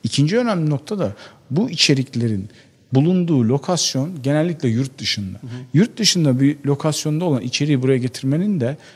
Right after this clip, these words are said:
Speaker 1: hem maliyeti var hem de kapasite hızını düşürme riski var. Dolayısıyla bizim en çok tüketilen içerikleri, internet dünyasının en çok tüketilen içeriklerini Türkiye'de veri merkezlerine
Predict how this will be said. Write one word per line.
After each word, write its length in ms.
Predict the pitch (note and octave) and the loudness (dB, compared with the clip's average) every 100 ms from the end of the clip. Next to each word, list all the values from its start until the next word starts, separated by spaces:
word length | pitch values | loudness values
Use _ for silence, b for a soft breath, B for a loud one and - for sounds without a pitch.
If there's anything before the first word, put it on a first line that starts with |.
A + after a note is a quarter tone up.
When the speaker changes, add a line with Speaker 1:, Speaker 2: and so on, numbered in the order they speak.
| B | B
Speaker 1:
hem 160 | - F3+ | 0 2
maliyeti 540 | F#3+ G3 A3+ A3 G#3 | 4 4 2 2 -2
var 140 | A#3 - | -4 -4
hem 280 | D#3 F3 | -2 0
de 160 | F#3 A3 - _ | 0 -2 -8 _
kapasite 640 | - B2+ - C#3+ - D#3+ - B B | -6 -4 0 0 4 4 4 B B
hızını 480 | - B2+ D#3 D#3 - - | 2 4 6 4 0 -4
düşürme 360 | A#2+ B2+ A2+ G#2 | -4 0 0 0
riski 240 | - G2+ | -4 -6
var. 100 | F2+ D3+ | -6 2
Dolayısıyla 460 | F#3+ A3+ G3+ C3+ | 4 4 4 2
bizim 300 | D3 F3+ E3+ F#3 B B B - | 4 2 2 -2 B B B 4
en 180 | A#3 B3+ | 6 6
çok 240 | F3 D3 | 2 0
tüketilen 480 | D3+ C#3 B2+ B2 A2+ | -4 -4 -2 -2 -2
içerikleri, 520 | B2 C3+ A2+ G#2+ G2 | -2 -4 -4 -8 -6
internet 480 | B2 C3+ D3 F3 D#3 | -4 -4 -2 -4 -2
dünyasının 480 | C3+ B2 A2+ B2 C3 | 0 0 -2 -6 -6
en 100 | D#3+ | -4
çok 180 | C3 | -6
tüketilen 440 | A2+ A#2 A2 G#2 A2+ | -8 -8 -8 -8 -8
içeriklerini 720 | B2+ - D3+ A2+ A2+ G#2+ E3 B B B | -4 -2 -2 -2 -2 -2 -2 B B B
Türkiye'de 440 | - F#3 D#3+ D3+ A#2 | -6 -2 0 2 2
veri 180 | B2 | 2
merkezlerine 840 | D3 B2 G#2+ A2 G2 G#2 G2 B2 | 4 2 0 -4 -4 -6 -4 -6